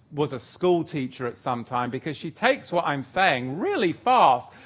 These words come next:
and she can nail it out. Phenomenal job. Thumbs up to you in the chat, all of you. Those that are Ashkenazi trying to sleep in, in the chat, just kick 'em out, okay?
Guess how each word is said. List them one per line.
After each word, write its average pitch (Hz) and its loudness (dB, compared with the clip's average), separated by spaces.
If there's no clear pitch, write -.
and 143 -4
she - 0
can 175 -4
nail 208 2
it 180 -4
out. 151 4
Phenomenal 190 0
job. 160 0
Thumbs 202 0
up 165 0
to 160 -6
you 170 0
in 196 -6
the 165 -4
chat, 127 -2
all 170 0
of 165 -2
you. 165 0
Those 175 2
that 165 2
are 214 8
Ashkenazi 165 -2
trying 190 0
to 143 -4
sleep 151 0
in, 143 -2
in 190 -2
the 135 -6
chat, 135 2
just 359 -6
kick 302 -6
'em 254 -2
out, 220 0
okay? 156 2